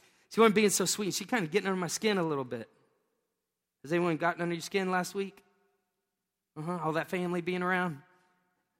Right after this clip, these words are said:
Family, you, uh-huh. Oh, you know what's hilarious is she, she's getting under my skin, and so I went to my friends, and I was grumbling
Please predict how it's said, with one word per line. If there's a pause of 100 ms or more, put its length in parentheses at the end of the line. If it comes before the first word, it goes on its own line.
(420)
Family,
you, (380)
uh-huh. (380)
Oh, (500)
you
know
what's
hilarious (220)
is
she,
she's
getting
under
my
skin,
and
so
I
went
to
my
friends,
and
I
was
grumbling